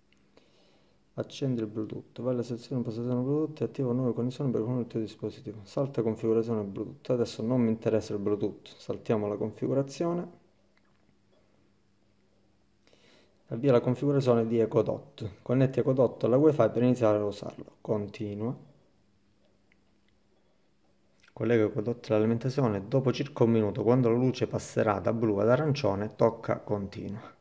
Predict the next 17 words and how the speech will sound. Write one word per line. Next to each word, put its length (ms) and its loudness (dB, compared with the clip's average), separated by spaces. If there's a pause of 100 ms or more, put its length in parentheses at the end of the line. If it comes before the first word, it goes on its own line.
(880)
Da 140 -6
blu 160 -2
ad 140 4
arancione, 480 0
sì, 140 0
è 200 0
già 160 4
arancione, 480 2
quindi 240 2
premiamo 520 0
continua. 680 -2 (4000)
Tentativo 500 -4
di 80 0
connessione 560 -4
a 160 -8
Echo 180 -4
Dot. 540 -4